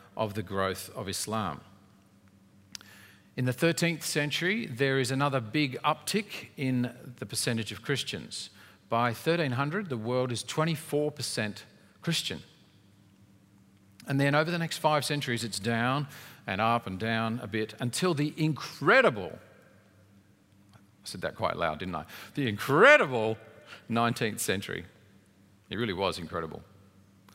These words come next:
Massive explosion in mission activity during the eighteen hundreds. In the year eighteen hundred, just a few hundred Protestant missionaries were on the field. By nineteen hundred,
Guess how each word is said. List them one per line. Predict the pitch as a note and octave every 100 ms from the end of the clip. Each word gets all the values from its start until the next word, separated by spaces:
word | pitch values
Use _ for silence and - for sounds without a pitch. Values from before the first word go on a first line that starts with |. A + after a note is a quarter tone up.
| - - - -
Massive | A#2+ F3+ F#3+ - E3+ D3 C3+
explosion | C#3 - C3 A#2+ A2+ F#2 D2+ D#2 - -
in | B2+ A2 A2 A2+
mission | B2 - G#2+ F#2+
activity | A#2 A2+ - C3+ G#2
during | G2 A2 G#2+
the | G2+ F#2+
eighteen | G2 A#2 G#2+
hundreds. | C#3+ B2 D#2 - - - - - -
In | E3+
the | D#3
year | F3+ C4 A#3
eighteen | C#3+ C3 B2
hundred, | A2 A2+ G2+ C#3 G3 - -
just | - F3 F3
a |
few | - G#3 A3+
hundred | F#3+ F#3+ G3 D3+ C3 A2+ - - - -
Protestant | - D#3 C#3+ - B2+ A2+ - - - -
missionaries | B2 A#2+ A2+ F2+ D#2 D#2 - - - - - -
were | - G#2+
on | G2+
the | G2
field. | - F#2 C#2 - - - - _ _ - _ - - - - _ - - D#3
By | B2+ A#2
nineteen | C3+ G3+ G3 B2+
hundred, | G2+ F#2+ E2 G#2+ C#3+